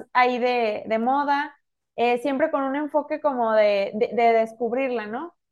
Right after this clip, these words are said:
Porque justo con ese propósito fue que, que nació, ¿no? Como para ir descubriendo de la moda, de historia de moda, eh, también hablo a veces de moda sustentable, entonces son como varias temáticas, me gusta siempre como profundizar en el,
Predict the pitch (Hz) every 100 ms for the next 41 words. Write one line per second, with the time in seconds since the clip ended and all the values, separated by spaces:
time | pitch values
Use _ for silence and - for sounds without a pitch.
0 | _ - 233 247 254 247 285 269 262 262
1 | 247 240 247 254 226 226 240 247 233 226
2 | 240 226 208 - 220 208 214 226 202 220
3 | 262 214 208 220 220 233 240 - 233 220
4 | 214 208 247 294 269 262 254 - _ _
5 | - 233 233 226 220 214 208 208 - _
6 | _ - 226 269 254 233 214 220 254 262
7 | 262 247 240 240 233 240 240 _ - 202
8 | 196 196 196 - _ _ - 233 247 247
9 | 247 240 226 233 226 226 214 214 214 214
10 | - 196 196 220 254 262 254 254 247 247
11 | 240 220 220 220 247 254 240 262 262 220
12 | - _ _ - 233 247 277 285 240 233
13 | 233 277 285 262 233 233 254 269 254 277
14 | 247 220 196 233 233 220 214 233 233 247
15 | 240 220 202 -